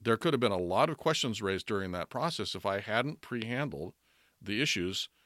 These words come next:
when I got started. I knew in advance what was gonna cause perception of risks, and I addressed them proactively. And that presentation went over very well, and it kind of helped me establish a reputation in the company as a trustworthy colleague who got things done and didn't try to blow smoke.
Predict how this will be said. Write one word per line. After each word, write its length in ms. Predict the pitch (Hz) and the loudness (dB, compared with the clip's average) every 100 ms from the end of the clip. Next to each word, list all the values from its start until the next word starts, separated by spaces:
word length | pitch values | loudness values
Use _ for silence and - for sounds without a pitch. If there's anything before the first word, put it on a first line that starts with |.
| _ | _
when 160 | - 87 | -6 -4
I 100 | 87 | -2
got 200 | 90 95 | -2 -2
started. 420 | - 113 110 - - | -2 -4 -4 -8 -2
I 120 | 110 | 0
knew 160 | 98 139 | 4 2
in 60 | |
advance 380 | 175 110 131 139 | 2 2 2 2
what 80 | 113 | -2
was 140 | 104 | -4
gonna 160 | 110 92 | -4 -6
cause 260 | - 80 - | -2 -4 -4
perception 480 | 87 - 80 85 | -6 -4 -4 -6
of 80 | 73 | -6
risks, 360 | 95 175 - - _ _ - | -4 -4 -6 -12 _ _ -8
and 120 | 95 | -2
I 100 | 92 | 0
addressed 420 | 92 82 107 - | -2 0 0 0
them 140 | 123 113 | -2 -4
proactively. 600 | 98 76 69 - - - _ _ _ - | -2 -4 -6 -14 -16 -20 _ _ _ -6
And 200 | 95 95 | -4 2
that 200 | 110 135 | 2 2
presentation 720 | 139 113 110 85 85 107 113 - _ _ | -2 -2 -4 -4 -2 -4 -8 -12 _ _
went 240 | - 87 90 | -10 -6 -4
over 200 | 85 87 | -4 -6
very 240 | 87 82 | -6 -4
well, 280 | 82 80 156 | -2 -2 0
and 180 | 113 110 - | -2 -6 -6
it 160 | 104 - _ _ - | -6 -8 _ _ -6
kind 180 | 135 208 | -2 0
of 100 | 131 | 0
helped 200 | 123 127 | 0 0
me 120 | 120 | -2
establish 540 | - - 101 107 113 | -2 -2 0 0 -2
a 40 | 104 | -2
reputation 600 | 104 104 107 110 - 98 | -4 -2 -2 -2 -2 -4
in 200 | 95 95 | -6 -6
the 100 | 85 | -4
company 480 | - 139 95 101 - - - - - | -4 -4 -4 -6 -8 -20 -20 -12 -4
as 160 | 98 | 0
a 60 | 110 | 0
trustworthy 580 | - 104 - 101 117 131 | 0 -2 -2 -4 -2 -2
colleague 440 | 101 85 101 117 | 0 0 -2 -2
who 120 | 110 | -4
got 260 | 95 87 - | 0 0 0
things 200 | 110 104 | -4 -4
done 240 | 80 82 | -6 -6
and 140 | 101 90 | -6 -6
didn't 200 | 95 95 | -6 -4
try 180 | 107 | -2
to 80 | 104 | -2
blow 180 | 104 107 | -2 -2
smoke. 380 | - 160 190 | -4 -4 -6